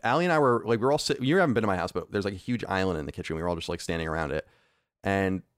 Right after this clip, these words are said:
on my T V was just, like, a random playlist playing.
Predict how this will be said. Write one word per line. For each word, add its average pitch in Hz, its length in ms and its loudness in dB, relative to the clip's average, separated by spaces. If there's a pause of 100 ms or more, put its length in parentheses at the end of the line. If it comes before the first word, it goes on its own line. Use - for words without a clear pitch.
(320)
on 113 160 0
my 104 160 0
T 143 240 -2
V 151 140 4
was 110 100 2
just, 104 160 -4
like, 92 160 0
a 90 80 2
random 90 300 0
playlist 117 340 2
playing. 82 480 -4